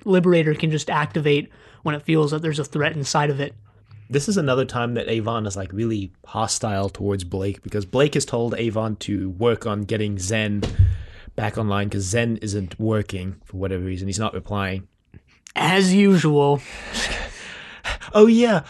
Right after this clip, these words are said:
Speaker 2: I remember the Gan scene you're talking about 'cause I remember now noting that it looked like he was just standing in the corner of the studio talking into the wall. <laughs>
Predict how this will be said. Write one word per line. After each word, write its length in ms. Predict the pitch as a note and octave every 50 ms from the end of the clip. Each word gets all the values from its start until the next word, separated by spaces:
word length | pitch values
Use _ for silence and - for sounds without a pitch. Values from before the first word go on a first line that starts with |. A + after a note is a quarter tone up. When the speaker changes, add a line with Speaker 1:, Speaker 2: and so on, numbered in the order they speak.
| - -
Speaker 2:
I 100 | - F3
remember 280 | G3 F#3+ G3+ G#3+ G#3 G#3
the 100 | G3 G3
Gan 360 | C#3+ - C3+ C3+ D3 D#3 D#3 C#3
scene 180 | D3+ D3 C#3
you're 80 | C3+ C3
talking 280 | - C3 B2 A#2+ C3+
about 240 | B2+ B2+ B2+ B2 G#2+
'cause 120 | - - D3+
I 80 | D3
remember 280 | D3 D#3 E3 F3 E3+ D#3+
now 280 | C#3+ D3 D3 D3 C#3+
noting 340 | C#3 C3 C3+ C3+ C#3 C#3 C3+ C3
that 100 | B2+ B2+
it 100 | A#2+ -
looked 180 | B2+ A#2+ -
like 120 | C#3+ C3+ -
he 60 | C3+
was 140 | C3+ B2+ -
just 140 | C3 -
standing 320 | - - A#2+ B2 B2 B2+ B2
in 80 | A#2+
the 80 | A#2 G#2+
corner 320 | - - A2 A#2 A#2+ A#2+
of 100 | A#2 A2
the 80 | - G#2+
studio 460 | - - - B2 A2+ A#2 A#2 A2 G#2
talking 400 | - - A2+ A2 - - A2+ A2+
into 180 | G#2+ G2+ G#2 G#2+
the 100 | G#2+ G2+
wall. 300 | G2+ G#2+ A2 G#2 G2 G2
<laughs> 80 | -